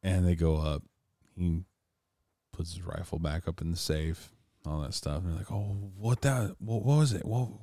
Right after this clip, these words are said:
what happened? Like, what? Uh, what'd you kill?" "Don't worry about it. It's been taken care of.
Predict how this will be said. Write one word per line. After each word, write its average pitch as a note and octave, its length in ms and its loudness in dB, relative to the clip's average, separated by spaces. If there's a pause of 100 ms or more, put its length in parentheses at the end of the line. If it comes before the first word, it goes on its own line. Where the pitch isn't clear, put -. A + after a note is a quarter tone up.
(100)
what B2 180 -4
happened? B2+ 380 -6 (460)
Like, F#2 180 -2
what? G#2+ 280 2
Uh, G2+ 200 6
what'd G#2 260 0
you C3 60 0
kill?" C#3+ 340 4 (840)
"Don't E2 140 0
worry D2+ 160 2
about E2 240 2
it. A2+ 120 -2 (640)
It's - 100 -20
been - 160 -12
taken D#2 220 -6
care E2+ 320 0
of. - 120 -12